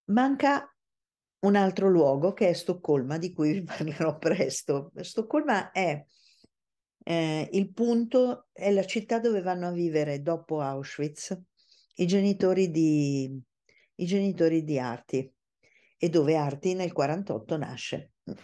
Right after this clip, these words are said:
Nasce così malmesso, sua madre era reduce da, da Auschwitz, suo, e suo padre anche, e nasce così malmesso che i medici pensavano non sarebbe vissuto. Lo racconta Vladek.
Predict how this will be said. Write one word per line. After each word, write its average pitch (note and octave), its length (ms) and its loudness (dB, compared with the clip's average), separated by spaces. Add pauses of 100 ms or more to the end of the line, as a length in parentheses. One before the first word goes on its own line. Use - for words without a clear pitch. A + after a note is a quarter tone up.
(180)
Nasce G3 400 0
così F3+ 280 2
malmesso, F#3+ 800 0 (840)
sua D#3 220 -4
madre D#3+ 380 2
era C#3 180 0
reduce C#3+ 960 -4
da, C3+ 540 -6
da C3+ 360 -4
Auschwitz, D#3+ 640 -2 (1080)
suo, - 280 -2
e C#3+ 120 -2
suo B2 220 -4
padre B2 400 0
anche, B2 520 -4
e D#3 100 -2
nasce G#3+ 300 -2
così G3+ 220 -2
malmesso G3+ 520 -2
che G3 100 -4
i E3 60 0
medici E3+ 440 -4
pensavano D3+ 640 -4
non C#3 160 -4
sarebbe C#3+ 380 -2
vissuto. C3+ 560 -6
Lo E3+ 120 0
racconta A3 440 -2
Vladek. C#3+ 680 -6